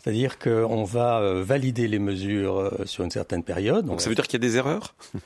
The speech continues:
Speaker 1: Ah, bah, il y a toujours au début des, des, des erreurs.
Speaker 2: Oui.
Speaker 1: On apprend petit à petit. Et au lieu, euh, de faire travailler, euh, l'humain pour
Speaker 2: Les
Speaker 1: apprendre,
Speaker 2: chercheurs.
Speaker 1: voilà, les chercheurs,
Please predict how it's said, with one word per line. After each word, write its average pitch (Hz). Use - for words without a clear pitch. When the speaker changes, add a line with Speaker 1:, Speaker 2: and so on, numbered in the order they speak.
Speaker 1:
Ah, 113
bah, 104
il 101
y -
a 95
toujours 120
au 113
début 101
des, 104
des, 113
des 113
erreurs. 110
Speaker 2:
Oui. 127
Speaker 1:
On 107
apprend 110
petit 120
à 101
petit. 190
Et 113
au 127
lieu, 160
euh, 107
de 104
faire 101
travailler, 113
euh, 87
l'humain 123
pour 101
Speaker 2:
Les 92
Speaker 1:
apprendre, 123
Speaker 2:
chercheurs. 113
Speaker 1:
voilà, 101
les 123
chercheurs, 185